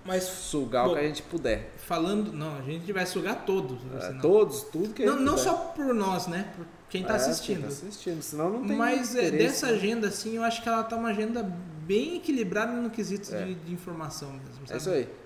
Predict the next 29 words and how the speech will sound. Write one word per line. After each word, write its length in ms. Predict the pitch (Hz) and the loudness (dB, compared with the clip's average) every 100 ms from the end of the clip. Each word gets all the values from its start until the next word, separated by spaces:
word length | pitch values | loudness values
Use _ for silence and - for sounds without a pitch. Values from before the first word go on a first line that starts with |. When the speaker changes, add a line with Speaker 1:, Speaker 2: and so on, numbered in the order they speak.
| - | -4
Speaker 2:
E 80 | 147 | 0
uma 120 | 160 | 2
coisa 260 | 185 180 | 2 2
que 80 | - | 0
a 40 | 170 | -2
gente 180 | 165 | -2
queria 240 | - 147 139 | -2 0 2
deixar 400 | 123 - 131 127 | 0 0 -2 -2
também 360 | - 110 117 | -2 -4 -6
claro 560 | 107 104 104 175 185 123 - - - - - - | -6 -4 -2 -2 -4 -6 -8 -20 -20 -20 -12 -6
é 100 | 110 | -6
que 1200 | - 123 120 123 123 120 117 113 110 107 104 - - | -6 -6 -2 0 0 -2 -2 -2 -2 -2 -4 -8 -12
geralmente 1000 | 104 139 143 131 120 139 160 - 170 160 | 0 2 4 2 -2 -4 -6 -6 -2 -2
o 60 | 151 | -2
pessoal 340 | 147 147 143 | -6 -6 -6
tem 180 | 156 147 - - | -6 -10 -14 -12
criticado 460 | 139 - - 135 123 | -10 -8 -6 -2 -2
a 60 | |
gente 260 | 113 135 - | -2 -6 -8
por 160 | 143 139 | -4 -4
a 20 | |
gente 160 | 139 | -4
só 100 | 143 139 | -8 -8
tá 120 | 139 | -10
chamando 440 | - 139 135 151 | -8 -6 -4 -2
o 40 | 147 | 0
homem, 340 | 120 113 95 90 - - - - - | 0 0 -4 -10 -14 -20 -20 -20 -12
né? 260 | - 113 - - - - - - | -2 -2 -2 -8 -20 -20 -20 -12
É, 80 | - | -8